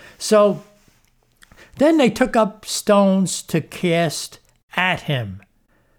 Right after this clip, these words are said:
Okay, so that's interesting. Why would they take up stones? Wh-, what was the purpose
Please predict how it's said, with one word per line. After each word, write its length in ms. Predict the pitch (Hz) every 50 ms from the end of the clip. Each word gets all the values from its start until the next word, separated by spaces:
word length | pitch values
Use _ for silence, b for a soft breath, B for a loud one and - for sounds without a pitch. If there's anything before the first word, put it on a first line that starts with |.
| _ _ _ - -
Okay, 260 | 135 - - 165 165
so 400 | - - 190 170 175 170 170 190
that's 280 | 175 220 247 214 - 247
interesting. 480 | 302 294 - 262 226 - - 185 156
Why 160 | 180 226 285 311
would 180 | 320 320 -
they 160 | 262 233 214
take 320 | 202 208 - 196 202 190 208
up 120 | 180 -
stones? 380 | - - - 202 185 165 139 120
Wh-, 220 | 175 226 208 202
what 160 | 226 302 311
was 140 | 349 320 302 -
the 80 | 240
purpose 720 | - - - 202 208 226 220 220 185 165 156 151 - -